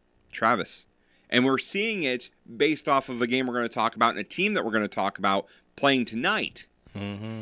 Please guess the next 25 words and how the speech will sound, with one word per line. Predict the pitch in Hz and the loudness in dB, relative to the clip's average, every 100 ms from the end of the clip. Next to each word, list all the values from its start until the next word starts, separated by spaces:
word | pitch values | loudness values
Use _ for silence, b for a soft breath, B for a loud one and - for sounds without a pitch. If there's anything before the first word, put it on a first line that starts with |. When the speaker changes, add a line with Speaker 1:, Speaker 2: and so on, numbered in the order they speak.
| 104 101 | -10 0
Speaker 1:
They | 117 | 2
didn't | 135 143 120 117 | 4 0 0 0
need | 135 147 | 2 2
him | 165 220 262 - _ _ _ _ _ _ - | 4 2 2 -6 _ _ _ _ _ _ -10
to | - 98 | 0 0
win | 92 101 101 | 2 0 0
before | 92 85 - 123 196 | -2 -4 2 4 4
he | 226 | 2
got | 220 226 226 | 0 0 2
there. | 233 269 285 _ _ _ b b b | 2 2 0 _ _ _ b b b
They | - | -2
didn't | 95 104 90 | 0 2 2
need | 107 107 | 2 4
to | 95 | 2
win | 110 113 104 b b - | 4 2 0 b b -2
after | 117 120 - 131 117 | 2 2 2 -2 -2
he | 117 110 | 0 0
left. | 101 151 247 - - _ b b b b b | 4 4 4 -2 -18 _ b b b b b
He | - 127 170 | 0 2 2
was | 147 151 135 | 2 0 0
an | 135 - | -4 -2
albatross. | - 165 196 165 - 110 90 92 139 - _ | 4 4 4 0 2 2 4 2 -2 -8 _
He | - 147 | -2 0
was | 139 180 180 156 | 6 6 4 0
not | 170 202 185 - | 2 2 2 -2